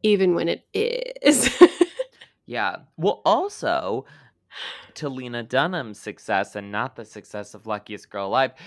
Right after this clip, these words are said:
Speaker 2: there is a decent amount of voiceover in this movie, but
Speaker 1: Mm, that's true.
Speaker 2: somehow it's, like, funny and it works. Um, 'cause
Speaker 1: Coming
Speaker 2: it's
Speaker 1: of
Speaker 2: more like
Speaker 1: ages,
Speaker 2: she's,
Speaker 1: yeah.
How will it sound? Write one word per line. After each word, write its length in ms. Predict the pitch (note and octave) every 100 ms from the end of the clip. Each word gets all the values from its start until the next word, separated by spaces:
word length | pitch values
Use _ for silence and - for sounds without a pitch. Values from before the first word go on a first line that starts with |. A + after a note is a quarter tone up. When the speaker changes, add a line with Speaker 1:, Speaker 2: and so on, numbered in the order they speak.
| - -
Speaker 2:
there 120 | F#3+
is 180 | B3+ E4
a 120 | G4+
decent 340 | F3 G3 A3+
amount 180 | F#3 D#3+
of 60 | A#2+
voiceover 520 | G#2+ A#2 - G3 G3
in 80 | G#3+
this 160 | A3 -
movie, 420 | A#3+ A#3 C4 B3+ A3+ - _ -
but 220 | G3+ E3
Speaker 1:
Mm, 80 | D3+
that's 300 | A3 A#3+ B3
true. 220 | C4 C4
Speaker 2:
somehow 160 | B3+ - _
it's, 240 | F#3 G3+ A3
like, 220 | F#3+ - -
funny 500 | C#3+ C#3+ F3+ F#3+ F#3
and 160 | C#3+ C3
it 160 | G2+
works. 800 | G2 G#2+ C3+ A3+ _ - - - _ D#3+ C#3+ -
Um, 580 | D#3+ E3 D#3 C#3 A#2 A2+ _ - D#4+
'cause 140 | G#3+
Speaker 1:
Coming 60 | G#4+
Speaker 2:
it's 120 | A#4
Speaker 1:
of 60 | G#4
Speaker 2:
more 100 | -
like 160 | C4+
Speaker 1:
ages, 60 | G3
Speaker 2:
she's, 440 | F3+ F3 F3+ F3
Speaker 1:
yeah. 500 | - C4+ F#3+ G1+ -